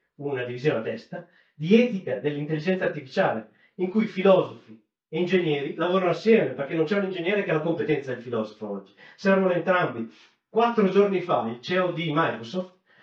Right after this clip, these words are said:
ha detto: "I prossimi progetti verranno guidati da moral philosophers", che sono i filosofi che si occupano di morale, di etica. È necessario questo passaggio, è, è per questo che io continuo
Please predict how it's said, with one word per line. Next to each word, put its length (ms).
ha 100
detto: 300
"I 80
prossimi 400
progetti 560
verranno 340
guidati 460
da 320
moral 500
philosophers", 800
che 80
sono 320
i 80
filosofi 480
che 80
si 80
occupano 300
di 100
morale, 520
di 200
etica. 400
È 260
necessario 880
questo 680
passaggio, 1000
è, 300
è 140
per 220
questo 380
che 120
io 240
continuo 680